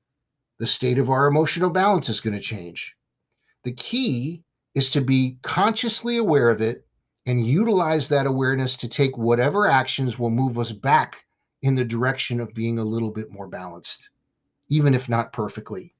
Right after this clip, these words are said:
Now, if I can take it from here, I really enjoyed that article.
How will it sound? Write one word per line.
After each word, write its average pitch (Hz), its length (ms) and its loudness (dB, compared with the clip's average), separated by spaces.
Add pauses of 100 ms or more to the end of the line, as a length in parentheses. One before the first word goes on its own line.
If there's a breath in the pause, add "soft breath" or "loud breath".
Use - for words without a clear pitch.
(600 soft breath)
Now, 147 200 8
if 143 120 2
I 202 120 8
can 175 180 2
take 151 260 2
it 131 100 -4
from 110 180 -8
here, 104 360 -6 (840)
I 127 60 -8
really 139 280 2
enjoyed 110 360 -4
that 82 140 -14
article. 85 440 -16